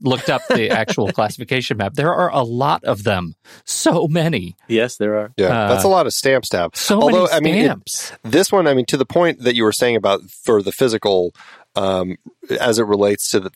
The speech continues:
Speaker 3: physical, um, this form that he stamps does very specifically say right over the box, "For stamp one A slash four F." So, I mean,
Speaker 1: Yeah.
Speaker 3: at least we know on this form, those are the only two stamps that are,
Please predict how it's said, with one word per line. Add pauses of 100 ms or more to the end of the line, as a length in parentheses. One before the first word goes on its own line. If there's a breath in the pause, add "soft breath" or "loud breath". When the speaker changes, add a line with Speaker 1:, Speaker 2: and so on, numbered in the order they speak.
Speaker 3:
physical, (340 loud breath)
um,
this
form
that
he
stamps
does
very
specifically
say
right
over
the
box, (180)
"For
stamp
one
A
slash
four
F."
So,
I
mean,
Speaker 1:
Yeah.
Speaker 3:
at
least
we
know
on
this
form, (300 soft breath)
those
are
the
only
two
stamps
that
are,